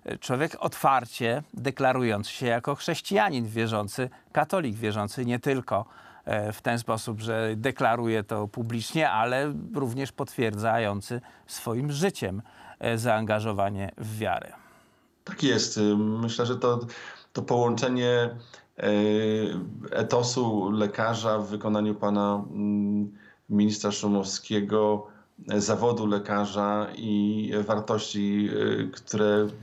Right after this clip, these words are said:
Speaker 2: idą wprost, płyną wprost z wiary, no to jest, e, chyba najbardziej szczęśliwy moment, kiedy widzi się w człowieku nie tylko, mm, e, w tym, który przychodzi, nie tylko człowieka, pacjenta, ale także, e,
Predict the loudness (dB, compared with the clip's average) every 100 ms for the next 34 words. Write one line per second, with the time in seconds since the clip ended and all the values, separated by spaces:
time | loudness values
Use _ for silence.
0 | -14 -12 -14 -14 -14 -12 -8 -2 0 2
1 | 0 0 0 0 -4 -14 -20 -20 _ -2
2 | 2 2 0 0 -2 0 2 2 2 -2
3 | -6 -20 -20 _ -8 -6 -2 0 2 2
4 | -2 -6 -4 -2 0 -2 -2 -2 0 2
5 | 2 2 2 0 -4 -4 -4 -4 -4 0
6 | 2 4 2 0 -4 -2 -2 0 0 -2
7 | -2 0 2 2 2 2 2 0 0 0
8 | 0 -12 -20 -20 _ 0 4 4 4 4
9 | 2 2 -2 0 2 2 0 -2 -2 -2
10 | 2 2 2 -4 -4 -4 -4 -2 -4 -2
11 | 0 -2 -2 -2 -2 0 0 0 -2 -2
12 | -2 -4 -6 -2 0 -2 -8 -20 -20 -20
13 | -4 0 2